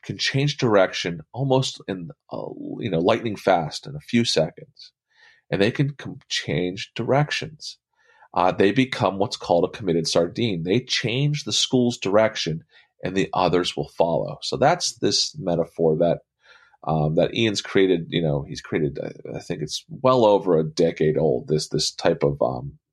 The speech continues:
uh, term, the committed sardines, to where it's, it's about trying to access these, um, you know, the, these, these, these early adopters, these, these people that are really ready for,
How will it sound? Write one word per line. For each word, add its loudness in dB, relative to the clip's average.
uh, -10
term, 0
the 0
committed -2
sardines, -2
to 0
where 2
it's, -2
it's -2
about 2
trying 2
to -6
access 0
these, 2
um, -6
you -12
know, -14
the, -6
these, -6
these, -6
these -8
early 6
adopters, 0
these, -2
these -2
people -4
that 2
are 2
really 2
ready 4
for, -2